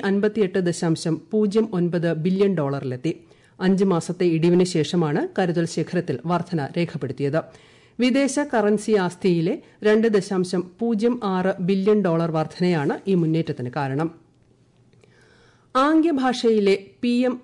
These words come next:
ഇ വിദ്യ ഡി ടി എച്ച് ചാനൽ കേന്ദ്ര വിദ്യാഭ്യാസ മന്ത്രി ധർമ്മേന്ദ്ര പ്രധാൻ പുറത്തിറക്കി. ആംഗ്യഭാഷ പ്രോത്സാഹിപ്പിക്കാൻ ലക്ഷ്യമിട്ടാണ് ചാനൽ പുറത്തിറക്കിയതെന്ന് അദ്ദേഹം പറഞ്ഞു. സമൂഹത്തിലെ എല്ലാവരെയും ഉൾപ്പെടുത്തിയുള്ള വികസനം സാധ്യമാക്കാനും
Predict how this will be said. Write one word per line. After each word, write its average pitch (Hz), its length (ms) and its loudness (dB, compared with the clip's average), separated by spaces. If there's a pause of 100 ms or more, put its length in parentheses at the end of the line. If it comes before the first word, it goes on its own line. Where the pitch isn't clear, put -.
(120)
ഇ 254 160 4
വിദ്യ 202 400 2 (100)
ഡി 196 160 2
ടി 214 140 -6
എച്ച് 185 320 -2
ചാനൽ 160 300 0 (100)
കേന്ദ്ര 185 260 0
വിദ്യാഭ്യാസ 175 520 -2
മന്ത്രി 160 280 0
ധർമ്മേന്ദ്ര 175 540 0
പ്രധാൻ 156 460 -6
പുറത്തിറക്കി. 143 560 -4 (540)
ആംഗ്യഭാഷ 185 560 2
പ്രോത്സാഹിപ്പിക്കാൻ 165 800 -2
ലക്ഷ്യമിട്ടാണ് 156 680 -2
ചാനൽ 160 320 -2
പുറത്തിറക്കിയതെന്ന് 156 840 -4
അദ്ദേഹം 147 360 -6
പറഞ്ഞു. 139 300 -4 (520)
സമൂഹത്തിലെ 262 640 0
എല്ലാവരെയും 202 640 0
ഉൾപ്പെടുത്തിയുള്ള 175 600 0
വികസനം 156 460 -2
സാധ്യമാക്കാനും 156 800 -4